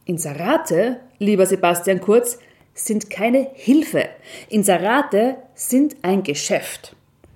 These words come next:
Und das sieht übrigens auch unser, hm, verhaltenskreativer Nationalratspräsident Wolfgang Sobotka so,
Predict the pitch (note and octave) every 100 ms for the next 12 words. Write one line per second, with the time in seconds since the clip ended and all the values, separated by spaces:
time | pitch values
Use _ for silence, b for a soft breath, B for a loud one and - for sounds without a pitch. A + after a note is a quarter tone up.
0 | B B B B G#3+ G3 C4 D#4 C#4+ -
1 | A#3 A#3+ A3 A3 - F3+ F3+ G3+ G#3+ G#3+
2 | G#3+ G#3 G#3 G#3 G3+ C4+ E4 F4 E4+ E4
3 | D#4+ D#4+ G4 A#4+ G4 - D4+ C#4+ - D4
4 | B3 A3+ A3 - A3+ C#4+ G3+ D#3 - F3
5 | F#3 F3+ G#3+ - F#3 F#3+ A3+ - B3 B3+
6 | - D#4+ D4 G3+ - E3 - F3 -